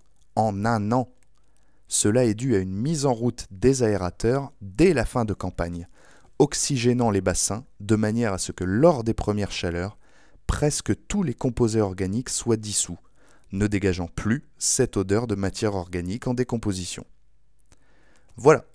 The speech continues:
c'est la fin de cette quatrième vidéo consacrée aux moyens de lutter contre les nuisances olfactives. Comme d'habitude, n'hésitez pas à signer la pétition,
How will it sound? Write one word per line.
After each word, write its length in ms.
c'est 240
la 80
fin 240
de 80
cette 320
quatrième 440
vidéo 360
consacrée 480
aux 80
moyens 360
de 60
lutter 420
contre 260
les 80
nuisances 360
olfactives. 680
Comme 180
d'habitude, 440
n'hésitez 460
pas 380
à 80
signer 320
la 80
pétition, 680